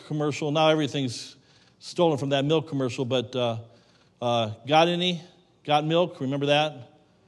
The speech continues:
Well, family values, do you got any? And if you do, where are they from?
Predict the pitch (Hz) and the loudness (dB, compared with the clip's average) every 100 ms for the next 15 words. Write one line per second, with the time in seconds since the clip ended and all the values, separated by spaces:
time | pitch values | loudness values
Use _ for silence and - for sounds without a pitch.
0 | _ _ _ _ _ 139 131 214 208 202 | _ _ _ _ _ 0 2 4 4 6
1 | 190 185 147 123 - 143 135 185 196 170 | 8 8 6 0 -2 -2 4 10 10 8
2 | 135 104 82 - _ _ _ 147 156 160 | 0 -2 -8 -16 _ _ _ -8 -2 0
3 | 160 220 196 185 196 180 156 196 202 190 | 2 4 6 6 6 4 2 2 4 4
4 | 113 | 2